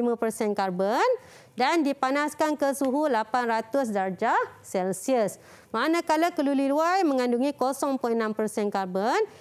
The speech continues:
dan dipanaskan ke suhu tujuh ratus tiga puluh darjah Celsius. Kedua-dua keluli tersebut kemudiannya disejukkan dalam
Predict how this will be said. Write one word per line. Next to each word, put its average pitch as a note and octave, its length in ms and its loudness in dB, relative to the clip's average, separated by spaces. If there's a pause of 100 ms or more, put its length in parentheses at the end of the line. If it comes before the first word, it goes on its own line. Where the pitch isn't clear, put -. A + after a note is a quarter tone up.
(160)
dan D4+ 200 0
dipanaskan C#4 680 0
ke B3+ 120 0
suhu C4 400 0
tujuh A#3+ 320 -2
ratus B3 360 -2
tiga A3+ 280 -2
puluh A3 240 -2
darjah G3 320 0
Celsius. G3 680 -2 (300)
Kedua-dua E4+ 580 2
keluli D4+ 380 0
tersebut C#4+ 500 0
kemudiannya A#3 540 0
disejukkan A3+ 560 -2
dalam A#3+ 480 0